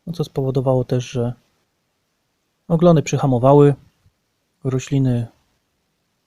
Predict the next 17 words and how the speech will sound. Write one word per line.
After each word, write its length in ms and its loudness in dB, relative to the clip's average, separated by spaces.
coraz 280 -4
bardziej 280 -4
się 140 -4
rozrastają, 680 -2
więc 240 -8
też 140 -2
pobierają 480 0
z 60 -8
wody 300 -2
odpowiednią 460 -4
ilość 240 -6
składników 420 -4
odżywczych, 460 -4
więc 220 -12
udało 240 0
mi 100 -8
się 240 -6